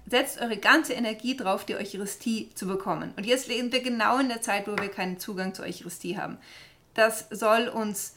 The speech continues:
vielleicht auch ein bisschen in eine Gewissenserforschung führen und dass wir uns fragen,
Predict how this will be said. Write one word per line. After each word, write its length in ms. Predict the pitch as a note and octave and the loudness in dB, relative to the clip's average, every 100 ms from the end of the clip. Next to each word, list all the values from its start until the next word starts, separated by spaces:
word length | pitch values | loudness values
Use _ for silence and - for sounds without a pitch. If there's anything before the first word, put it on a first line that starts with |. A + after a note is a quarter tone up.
| _ | _
vielleicht 380 | - A3 C#4 B3 | 0 2 2 0
auch 60 | |
ein 40 | B3+ | -2
bisschen 280 | B3+ B3+ A3+ | -2 -2 -2
in 100 | G#3 | 0
eine 260 | G3+ G3 | -2 -2
Gewissenserforschung 1080 | F#3+ G3+ A3+ A3 - - F#3+ F3 F3 F3 F3+ | -2 -2 -2 -4 -6 -6 -6 -2 -2 -4 -8
führen 460 | - G#3 A3 A#3+ A#3 - | -4 -2 0 -2 -6 -8
und 160 | G#3+ | -6
dass 180 | F#3+ - | -6 -6
wir 80 | G3+ | -4
uns 160 | F#3+ F#3+ | -4 -4
fragen, 460 | F3 E3+ F3+ G#3+ | 0 2 2 -4